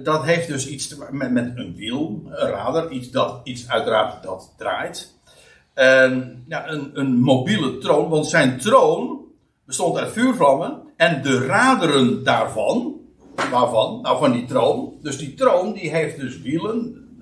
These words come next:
raderen, dat wat. Het draait. En het beweegt zich ook. Ik zou haast zeggen, het verplaatst zich.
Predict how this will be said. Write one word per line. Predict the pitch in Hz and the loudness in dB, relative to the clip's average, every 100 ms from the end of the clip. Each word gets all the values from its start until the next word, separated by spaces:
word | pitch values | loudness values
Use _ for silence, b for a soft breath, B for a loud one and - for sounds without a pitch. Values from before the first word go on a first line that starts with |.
| 113 117 | -16 -4
raderen, | 127 160 170 165 160 - 123 | 0 0 0 -2 -4 -8 -4
dat | 156 165 | 0 0
wat. | 127 117 B B - | -2 -6 B B -14
Het | 147 | 0
draait. | 180 196 135 - - _ _ _ _ _ _ - | 2 4 2 -2 -14 _ _ _ _ _ _ -2
En | 180 156 | 0 2
het | 185 - | -2 -2
beweegt | 139 135 226 - - | -2 2 2 2 -4
zich | 180 143 - | -6 -6 -2
ook. | - - - - - _ _ _ _ _ _ _ _ _ _ - | 0 0 -6 -16 -20 _ _ _ _ _ _ _ _ _ _ -18
Ik | - | -4
zou | 95 | 0
haast | 110 107 | 0 0
zeggen, | 117 131 | 0 0
het | 120 120 | -2 -4
verplaatst | - 220 180 - - | 0 2 2 0 -8
zich. | 95 - | -10 -12